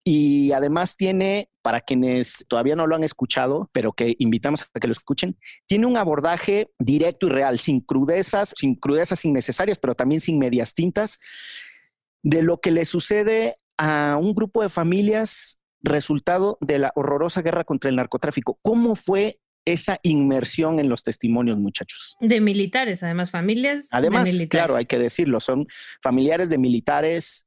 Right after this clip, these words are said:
Speaker 1: militares víctimas de violaciones graves a derechos humanos cometidas por militares. O sea, es un temazo, es súper duro. ¿Y cómo fue su propia experiencia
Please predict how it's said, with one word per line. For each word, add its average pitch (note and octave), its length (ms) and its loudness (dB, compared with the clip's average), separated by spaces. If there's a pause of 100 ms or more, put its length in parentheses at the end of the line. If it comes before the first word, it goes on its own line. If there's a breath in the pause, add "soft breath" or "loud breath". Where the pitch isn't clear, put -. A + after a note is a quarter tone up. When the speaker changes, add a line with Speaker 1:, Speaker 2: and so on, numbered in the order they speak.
Speaker 1:
militares A#2+ 540 0
víctimas C#3+ 420 0
de A#2 80 2
violaciones A2+ 460 0
graves B2 300 -2
a - 40 -2
derechos A2 340 -4
humanos A#2 280 -2
cometidas C3 560 -2
por A#2 180 0
militares. A#2+ 560 0
O A#2+ 60 -8
sea, A#2+ 100 0
es C3 140 -2
un C#3+ 260 2
temazo, B2+ 400 0
es B2 60 -2
súper A#2+ 280 -2
duro. C#3+ 280 2 (400 loud breath)
¿Y D#3 100 0
cómo A#3+ 300 0
fue G#3+ 220 0
su F3+ 140 -4
propia G3 260 -2
experiencia D#3+ 600 0